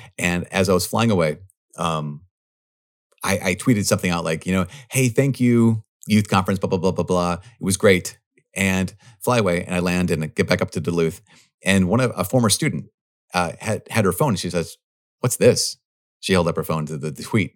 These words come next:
I was like, I, I'm like, Uh, I don't know, it's a, it's a tweet. You know, she said, "No, no, no, no. This is how celebrities tweet.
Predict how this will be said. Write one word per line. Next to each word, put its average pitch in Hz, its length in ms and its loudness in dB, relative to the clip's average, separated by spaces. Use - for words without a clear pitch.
I - 40 -14
was 85 80 -8
like, 92 140 -2
I, 87 160 -6
I'm 90 80 -4
like, 87 140 -6
Uh, 87 340 0
I 113 60 2
don't 131 100 6
know, 143 180 4
it's 98 240 -4
a, 80 140 -4
it's - 140 -8
a 71 80 -8
tweet. 117 400 -2
You 92 120 -2
know, 90 60 0
she 90 140 -2
said, 87 300 2
"No, 123 80 4
no, 135 140 6
no, 95 120 4
no. 71 140 -6
This - 160 6
is 135 120 2
how 139 120 4
celebrities 90 480 2
tweet. - 340 -10